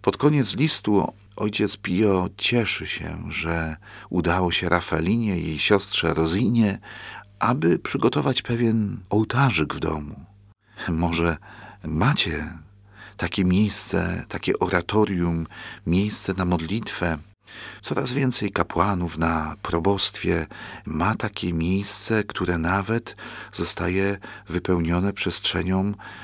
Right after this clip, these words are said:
sakramentalnej Jezusowej obecności w Najświętszym Sakramencie. Ale w bardzo wielu domach kiedyś było tak, że był taki kącik, gdzie było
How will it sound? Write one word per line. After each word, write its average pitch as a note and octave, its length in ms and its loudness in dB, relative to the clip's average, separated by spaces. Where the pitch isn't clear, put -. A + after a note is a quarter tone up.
sakramentalnej F2+ 1000 0
Jezusowej F2+ 600 0
obecności G2 840 0
w - 100 -8
Najświętszym F2 680 0
Sakramencie. G2 920 0
Ale A#2+ 320 2
w D2+ 180 -6
bardzo G2+ 580 4
wielu E2 320 -2
domach D#2+ 640 -4
kiedyś F2 460 0
było F#2 320 4
tak, F#2+ 340 -2
że G2+ 300 2
był A2+ 360 6
taki G#2+ 300 -2
kącik, C#3 640 0
gdzie F2+ 260 0
było F#2 400 4